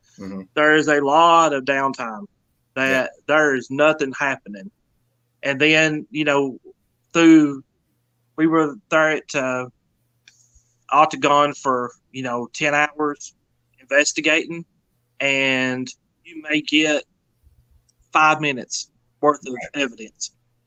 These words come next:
Speaker 2: So, you know, there is a lot of nothing that happens.
Speaker 1: Kinda
Speaker 2: But it's
Speaker 1: sounds
Speaker 2: all
Speaker 1: like pro
Speaker 2: worth it
Speaker 1: wrestling,
Speaker 2: if
Speaker 1: Josh.
Speaker 2: something happens, you know?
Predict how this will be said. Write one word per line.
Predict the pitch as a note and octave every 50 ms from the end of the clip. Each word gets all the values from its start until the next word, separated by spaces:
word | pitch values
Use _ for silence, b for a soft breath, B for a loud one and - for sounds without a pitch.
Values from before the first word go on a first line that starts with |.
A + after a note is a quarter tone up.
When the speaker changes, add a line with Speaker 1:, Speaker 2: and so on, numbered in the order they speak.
| _ _ _ -
Speaker 2:
So, | - - D#3 D3+ D3+ D3 D3 C#3+ C#3 C3 -
you | D3+ D3
know, | D3 C#3+
there | D3+ D3 D3+ D#3 D#3
is | D#3 D3+ C3+
a | D3+ C#3+ C#3
lot | C3+ C#3 D3 D#3 D#3+ D#3+ D#3 D#3 - -
of | - C3+ C3 C3 B2+ B2 _ _ _ _ _ _ _ -
nothing | C#3 C#3 C3+ _ F3+ E3+ E3+ E3+ - _ _ _ _ _ _ _ _ _ _ _ _
that | - C#3 B2+
happens. | - C3+ C#3+ D#3 - - F#3 F#3 F#3+ F#3+ F#3+ - - - _ _ _ _ _ _ _ _ -
Speaker 1:
Kinda | - F#3 F3+
Speaker 2:
But | E3+
it's | E3+
Speaker 1:
sounds | A3 A3
Speaker 2:
all | F#3 D#3+
Speaker 1:
like | - -
pro | D#3+ D#3
Speaker 2:
worth | E3+ F#3 G3 G3+
it | G#3+
Speaker 1:
wrestling, | A#3 A3+ - G3+ G3 F3+
Speaker 2:
if | E3+
Speaker 1:
Josh. | E3 E3 E3 F#3 F#3+ F#3+
Speaker 2:
something | - - D#3 C3
happens, | - - A#2+ - _ - G#2+ A2+ -
you | A#2+ B2
know? | B2 A#2+ B2+ C3+ C#3+ -